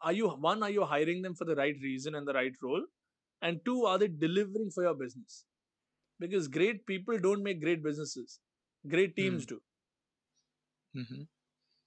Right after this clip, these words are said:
Speaker 2: That's true. That's true. So in terms of, so two quick follow-up on, uh, uh, the questions. So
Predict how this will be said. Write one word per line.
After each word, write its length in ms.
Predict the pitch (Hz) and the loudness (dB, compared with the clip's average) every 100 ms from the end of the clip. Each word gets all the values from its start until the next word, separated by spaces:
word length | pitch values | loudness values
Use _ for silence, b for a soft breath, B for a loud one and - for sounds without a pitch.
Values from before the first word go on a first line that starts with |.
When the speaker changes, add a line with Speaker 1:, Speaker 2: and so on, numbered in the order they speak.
| _ _ _ _ _ _ _ _ _ | _ _ _ _ _ _ _ _ _
Speaker 2:
That's 200 | 147 - | 4 6
true. 240 | - 139 180 - | 6 4 0 8
That's 200 | 143 - | 10 12
true. 260 | - 151 - b - | 10 4 -4 b 8
So 260 | 180 202 - | 8 8 6
in 160 | 170 | 4
terms 360 | - 170 185 180 | 12 12 12 12
of, 160 | 190 - | 10 10
so 160 | - | 4
two 260 | 175 185 185 - | 6 6 4 4
quick 200 | 165 156 - | 6 6 4
follow-up 420 | - 143 139 139 | 6 8 10 8
on, 220 | 143 135 - _ _ | 4 0 -4 _ _
uh, 240 | 113 - - - B B B B B - | -2 -2 -6 -12 B B B B B 2
uh, 440 | 64 64 - 117 - b b _ _ _ - | 4 4 2 -4 -10 b b _ _ _ -4
the 320 | 135 117 113 - | 2 2 0 0
questions. 400 | 127 - 156 143 | 6 6 6 8
So 240 | - 185 | 8 8